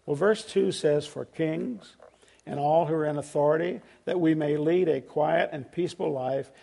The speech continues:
in all godliness and reverence." We need to pray for President Obama. You may not like President Obama. There's some things that I don't like about him,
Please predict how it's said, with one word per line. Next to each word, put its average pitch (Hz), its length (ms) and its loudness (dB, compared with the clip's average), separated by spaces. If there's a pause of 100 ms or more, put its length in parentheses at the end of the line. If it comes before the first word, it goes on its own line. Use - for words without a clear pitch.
(160)
in 139 140 -8
all 147 200 0
godliness 131 720 -2
and 131 160 -8
reverence." - 600 -10 (2000)
We 175 100 4
need 226 80 4
to 196 80 2
pray 175 300 4
for 151 220 0
President 147 400 0
Obama. 131 480 -6 (280)
You 170 100 -4
may 214 160 4
not 151 200 2
like 147 440 4
President 120 360 -2
Obama. 110 460 -10 (1200)
There's 180 220 2
some 151 120 -4
things 160 280 -4
that 135 120 0
I 156 80 2
don't 185 160 -4
like 123 200 -6
about - 300 -10
him, - 180 -20